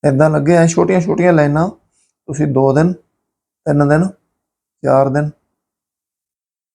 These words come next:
ਲਾਈਨ ਮਰਵਾਓ, ਲਾਈਨ ਸਿੱਧੀ ਹੋ ਗਈ।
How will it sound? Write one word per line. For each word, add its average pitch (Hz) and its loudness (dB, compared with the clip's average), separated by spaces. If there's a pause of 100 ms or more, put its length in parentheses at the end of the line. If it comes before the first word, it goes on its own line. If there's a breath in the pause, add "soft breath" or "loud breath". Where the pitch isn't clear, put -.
(1900)
ਲਾਈਨ 180 4
ਮਰਵਾਓ, 131 -2 (840)
ਲਾਈਨ 160 2
ਸਿੱਧੀ 170 0
ਹੋ 170 2
ਗਈ। 175 2